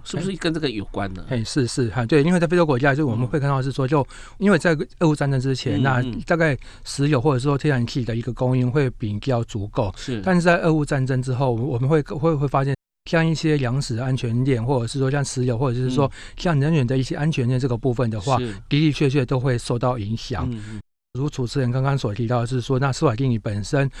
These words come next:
Speaker 2: 它本身是不会因为，好，那战争的一个需求，哈，就是说，就是而会受到影响。但是的的确确是说，因为它是在，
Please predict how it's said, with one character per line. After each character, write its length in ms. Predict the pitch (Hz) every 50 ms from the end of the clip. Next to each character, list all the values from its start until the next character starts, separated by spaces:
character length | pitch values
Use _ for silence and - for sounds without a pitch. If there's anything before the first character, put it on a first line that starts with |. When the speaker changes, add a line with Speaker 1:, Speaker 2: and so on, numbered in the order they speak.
| - - - -
Speaker 2:
它 100 | 175 175
本 240 | - - 117 110 104
身 280 | - 143 139 139 143
是 200 | 127 160 160 143
不 220 | 117 - - 127 139
会 160 | 160 156 156
因 340 | - 151 147 160 165 160 156
为， 300 | 160 151 123 113 110 101
好， 200 | 87 - 117 110
那 240 | 120 139 135 120 - - - - - -
战 200 | - 185 160 139
争 220 | 131 151 147 143
的 100 | 139 127
一 200 | 113 117 127 127
个 120 | 127 123 117
需 220 | - - - 127 127
求， 280 | 120 - - 127 123 98
哈， 200 | 117 120 113 113
就 120 | 123 135
是 140 | 127 - 147
说， 180 | 139 139 139 143
就 160 | 143 - 160
是 300 | 131 - - 143 127 113 - - - - -
而 100 | - 135
会 120 | 147 156
受 100 | - 160
到 80 | 143 123
影 140 | 117 123 120
响。 180 | 123 110 123
但 180 | 135 170 156 143
是 120 | 147 156
的 60 | 135 117
的 200 | - 135 135 123
确 160 | - 147 131
确 160 | 120 135 123
是 160 | 117 - 139
说， 260 | 117 - - 131 120 113 - - - - - -
因 140 | 185 202
为 80 | 190 175
它 220 | - 165 165 165
是 180 | 151 - 160 143
在， 420 | 135 - 143 135 131 127 127 139